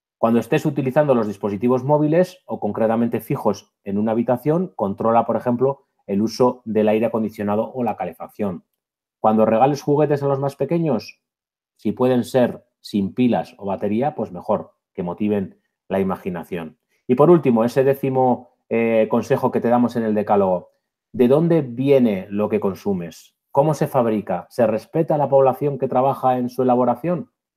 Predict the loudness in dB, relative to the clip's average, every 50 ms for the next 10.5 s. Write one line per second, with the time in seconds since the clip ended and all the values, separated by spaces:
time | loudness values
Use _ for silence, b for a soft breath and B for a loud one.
0 | _ _ _ -2 -2 0 0 0 0 0 -2 -2 -2 -2 -2 -2 -4 -6 -10 -14
1 | _ _ _ _ _ _ _ _ _ -2 0 2 2 2 4 2 2 2 0 -2
2 | -2 -2 -2 0 0 0 0 0 -2 -4 -6 -6 -12 _ _ _ _ _ _ _
3 | _ _ _ _ _ _ _ _ _ _ _ _ _ _ _ 2 4 4 6 4
4 | 2 -2 -6 -4 -2 0 2 0 0 0 -2 -6 -6 -2 0 0 0 0 -2 -8
5 | -14 _ _ _ _ _ _ _ _ _ _ _ _ _ -10 -8 -4 -4 -4 -4
6 | -6 _ _ _ _ _ _ -4 -2 -2 -2 0 2 2 2 2 2 0 0 2
7 | 4 4 4 4 2 -2 -8 -6 -4 -2 -2 -2 -2 -2 -2 -4 0 2 2 2
8 | 2 2 0 -2 -6 -8 _ _ _ _ _ _ -8 -4 -4 -2 0 0 0 0
9 | 0 -2 -4 -8 -18 _ _ _ _ _ _ _ _ _ _ _ _ _ -4 -2
10 | -2 -4 -4 -4 -6 -8 -8 -12 -16 -20